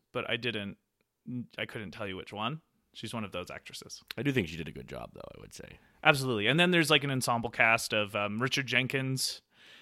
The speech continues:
Speaker 1: is in this film for a, a really great scene. He's, he's probably most famously known as the father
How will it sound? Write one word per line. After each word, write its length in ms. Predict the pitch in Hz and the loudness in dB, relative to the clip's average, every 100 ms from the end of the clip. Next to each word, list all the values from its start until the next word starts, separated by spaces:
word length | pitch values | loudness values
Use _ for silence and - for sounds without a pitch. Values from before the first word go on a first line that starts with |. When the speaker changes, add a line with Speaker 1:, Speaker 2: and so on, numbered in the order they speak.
| - | -12
Speaker 1:
is 200 | - 113 | -6 0
in 180 | 123 117 | 2 2
this 180 | 120 117 | 0 -2
film 320 | 123 113 120 | 0 2 0
for 300 | 117 104 107 | -2 -2 0
a, 200 | 104 104 - | 0 -2 -2
a 100 | 107 | -2
really 300 | 110 110 107 | 0 -2 -2
great 320 | 110 110 - | 0 0 -2
scene. 300 | - 113 113 | -2 -2 -2
He's, 580 | 117 110 107 - - - - | -2 -2 -2 -6 -10 -14 -18
he's 560 | - 117 107 107 107 - | -16 -10 -8 -8 -10 -10
probably 380 | - 127 117 113 | -2 0 0 -2
most 180 | 107 | -4
famously 720 | - 110 107 107 - - 110 | -2 -4 -4 -6 -10 -8 -8
known 260 | 110 104 107 | -6 -6 -8
as 140 | 104 | -10
the 100 | - | -12
father 600 | 104 110 110 110 113 117 | -4 0 0 0 -2 -4